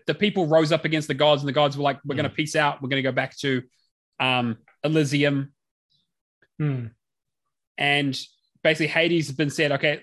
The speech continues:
Speaker 1: they said to Hades, like, "You are, you can stay here. Um, you can only ever ascend to Ju-, come back to Elysium with Persephone if you can basically have someone," it was like, "live for, like, a year without breaking the golden rule."
Speaker 2: Yeah.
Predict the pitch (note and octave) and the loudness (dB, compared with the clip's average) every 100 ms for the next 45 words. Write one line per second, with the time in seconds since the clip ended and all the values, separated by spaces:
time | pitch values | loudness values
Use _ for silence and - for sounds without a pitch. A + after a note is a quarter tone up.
0 | D3+ C#3 C3+ D#3+ D3+ D3+ C3+ C#3 C3 D3+ | -8 -8 -4 -2 0 0 0 -2 -2 0
1 | F#3+ E3+ E3 D3+ E3+ G3+ D#3+ - F#3+ G3+ | 2 2 -2 -6 -4 -4 -2 0 0 2
2 | E3 D3 C3+ - _ _ _ - C3+ C3+ | 2 2 0 -4 _ _ _ -2 0 0
3 | B2+ - _ - D3 E3+ F3+ E3+ G3+ F#3+ | -2 -6 _ -8 -2 -2 2 4 4 4
4 | F3 - D3+ - E3+ D3+ - D#3 C#3 C#3 | 0 -6 -4 0 0 0 -6 -4 -2 0
5 | D3+ - _ - - - D#3+ D3+ D3+ C#3+ | 0 -2 _ -20 -16 -4 0 0 0 -2
6 | D3+ C#3+ C3+ B2+ B2 C3+ - C#3+ E3 D3+ | -2 0 -2 -2 -2 -4 -4 -4 -2 0
7 | C3+ D3 _ - F#3+ F#3+ - _ _ _ | 0 -4 _ 0 0 0 -6 _ _ _
8 | _ _ _ _ _ D#3 E3 D#3+ D3 D3+ | _ _ _ _ _ -6 -2 0 -2 -2
9 | D3+ D3 D3+ C#3+ D#3 D3 E3 D#3+ C#3+ D3+ | 0 0 -2 0 0 0 -4 -4 -4 -4
10 | C3+ D#3+ D#3+ D#3+ D3 C#3 - B2+ C3 C3+ | -2 -2 0 2 2 0 -2 -6 -6 0
11 | D3+ F3+ B3 - _ - C3+ C#3+ C3 C#3+ | 2 2 0 -4 _ -6 0 0 2 0
12 | C#3+ D3+ C3+ C#3 C3+ B2+ A#2+ G2 - _ | 2 -2 0 -2 0 -4 -4 -6 -10 _
13 | _ _ _ _ _ _ _ - | _ _ _ _ _ _ _ -18